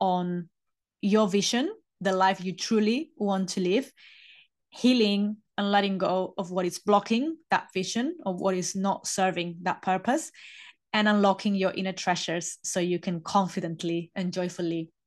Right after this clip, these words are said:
create your highest life.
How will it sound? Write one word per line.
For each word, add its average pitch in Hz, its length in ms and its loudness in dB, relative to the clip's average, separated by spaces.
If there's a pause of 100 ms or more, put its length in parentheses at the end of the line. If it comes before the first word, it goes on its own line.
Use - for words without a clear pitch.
(800)
create 196 560 0
your 180 400 0 (100)
highest 175 400 -6
life. - 240 -8